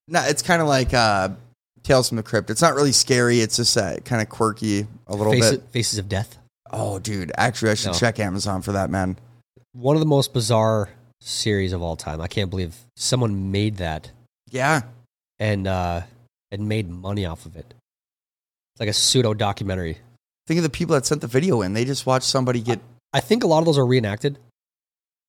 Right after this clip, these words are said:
Speaker 1: No, dude,
Speaker 2: No,
Speaker 1: not
Speaker 2: no, no, no, I think so. I really do.
Speaker 1: No
Speaker 2: Not
Speaker 1: way.
Speaker 2: all of 'em, not all of 'em.
Speaker 1: All right, 'cause the guy flew into the crocodile pit, man.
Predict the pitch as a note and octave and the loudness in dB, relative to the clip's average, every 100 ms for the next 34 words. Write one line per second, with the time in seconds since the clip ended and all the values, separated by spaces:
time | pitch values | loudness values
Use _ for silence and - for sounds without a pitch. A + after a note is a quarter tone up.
0 | _ - B2+ C3 A2+ G#2 A#2+ A#2 A#2+ B2 | _ -16 -2 2 2 0 -2 0 4 4
1 | E3 - D3 C3+ - C#3+ C#3 G2 - A#2 | 4 0 0 0 0 0 0 0 -2 -2
2 | A#2 A2 - _ _ - A#2 C3+ B2+ G3+ | 0 -2 -6 _ _ -6 2 6 8 10
3 | A3 D3 G2+ A#2 C#3 G#2+ E2 - B2 F#2+ | 8 6 2 2 2 0 -2 -2 0 0
4 | - - A#2+ C3+ C3+ C#3 C#3+ - C3 C#3 | -2 -2 0 2 6 6 4 0 2 4
5 | C3+ C3 A#2 - B2 A#2 G2 G2+ F2+ - | 4 2 0 2 2 2 0 -4 -6 -6
6 | F2+ D#2+ E2 | -8 -8 -8